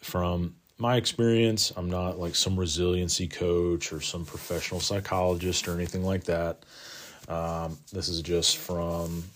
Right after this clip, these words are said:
you know, stuff that I continuously read and stuff that I've experienced, obviously stuff that I've talked to Bobby and Kyle about,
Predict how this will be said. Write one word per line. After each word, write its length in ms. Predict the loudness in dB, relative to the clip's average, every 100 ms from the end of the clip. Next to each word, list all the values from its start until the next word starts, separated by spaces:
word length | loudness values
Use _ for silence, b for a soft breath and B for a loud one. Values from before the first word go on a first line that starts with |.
| -18 -10
you 80 |
know, 100 | -6
stuff 340 | -2 0 0 0
that 120 | 0
I 120 | 0
continuously 680 | -2 -2 -2 0 0 0 0
read 420 | 0 0 0 0
and 140 | -2 -2
stuff 300 | 0 -2 -2
that 100 | -4
I've 180 | -4
experienced, 600 | -4 -6 -6 -4 -4 -4
obviously 360 | -4 -4 -2 -2
stuff 300 | -2 -2 -4
that 80 | -4
I've 140 | -4
talked 280 | -4 -4 -4
to 60 | -6
Bobby 340 | -4 -2 -4
and 100 | -4
Kyle 280 | -2 2 2
about, 440 | 2 2 2 0